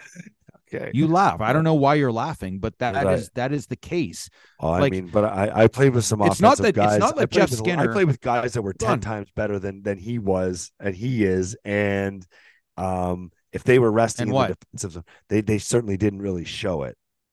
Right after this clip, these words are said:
Speaker 2: This isn't, this isn't all on Jeff Skinner. <laughs> I'll tell
Speaker 1: I'm
Speaker 2: you
Speaker 1: not
Speaker 2: that right
Speaker 1: putting it
Speaker 2: now.
Speaker 1: on Jeff Skinner, but I'm s-,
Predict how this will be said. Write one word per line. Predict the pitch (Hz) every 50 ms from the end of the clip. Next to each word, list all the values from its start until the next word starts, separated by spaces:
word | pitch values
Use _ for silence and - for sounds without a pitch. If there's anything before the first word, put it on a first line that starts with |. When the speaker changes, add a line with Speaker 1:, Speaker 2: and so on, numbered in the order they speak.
| _ _ _ _ _ _ _ _ _ _ _ -
Speaker 2:
This | 143 131 -
isn't, | 147 123 98 110 98 104
this | 123 123 -
isn't | 135 123 92 107 104
all | 98 98 101 98
on | 90 82 80
Jeff | 85 82 78
Skinner. | - - 82 69 - - -
<laughs> |
I'll | - 120 - - - -
tell | - - 120
Speaker 1:
I'm | 107
Speaker 2:
you | 117
Speaker 1:
not | 165
Speaker 2:
that | 165 -
right | -
Speaker 1:
putting | 139 175 214 220
it | 214
Speaker 2:
now. | 147
Speaker 1:
on | 113 95
Jeff | - 117 107 -
Skinner, | - - 127 123
but | - 175 190
I'm | 202 190
s-, | - - -